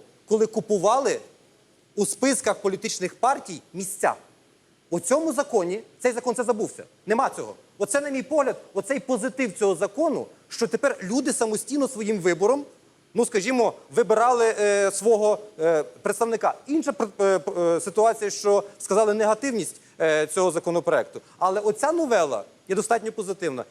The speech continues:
І є ще, ще одна ремарочка, е, щодо, е, підсумків цього, цієї виборчої кампанії. А зауважте, а ніхто з експертів не назвав політичної відповідальності.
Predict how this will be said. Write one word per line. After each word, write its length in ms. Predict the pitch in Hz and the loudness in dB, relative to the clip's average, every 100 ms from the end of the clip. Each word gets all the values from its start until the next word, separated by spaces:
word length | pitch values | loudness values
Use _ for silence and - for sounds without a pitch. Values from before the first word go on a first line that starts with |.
| _ | _
І 120 | 247 262 | -4 -4
є 260 | 202 202 | -4 -6
ще, 420 | - - 226 208 196 | -4 0 0 0 -2
ще 140 | 233 | 0
одна 220 | 220 214 | 2 2
ремарочка, 640 | 214 226 254 220 - 208 180 - _ | 0 2 0 0 0 0 0 -8 _
е, 200 | 175 160 | 0 0
щодо, 320 | 165 233 190 202 180 | 0 -2 -2 -4 -2
е, 300 | 175 170 165 - - _ _ | 0 2 0 -4 -20 _ _
підсумків 520 | - 240 - 226 220 202 | -6 -6 -2 -4 -2 -4
цього, 360 | 220 208 180 | 2 2 2
цієї 240 | - 220 208 | -2 -4 0
виборчої 320 | 196 190 185 | -2 -2 -6
кампанії. 480 | 190 180 139 107 - _ - | -6 -2 -2 -4 -16 _ -4
А 120 | 185 | -2
зауважте, 640 | 214 254 220 123 - 98 - _ _ _ - | 0 0 0 0 -4 -20 -20 _ _ _ -6
а 100 | 185 | -2
ніхто 580 | 247 - - 214 185 214 - - | -2 -6 -2 2 2 0 -12 -12
з 360 | 156 180 196 - - | -2 0 0 -4 -2
експертів 600 | 208 - - 208 220 247 247 _ - | -2 -2 -4 -4 -4 -10 -12 _ -4
не 140 | 175 | -2
назвав 580 | 202 190 156 175 214 214 _ | 0 0 0 2 2 -2 _
політичної 680 | 196 208 - 311 - 202 170 | -2 -2 -4 -6 -4 -4 -4
відповідальності. 800 | 139 135 127 113 95 95 - | -4 -6 0 -2 -2 -12 -18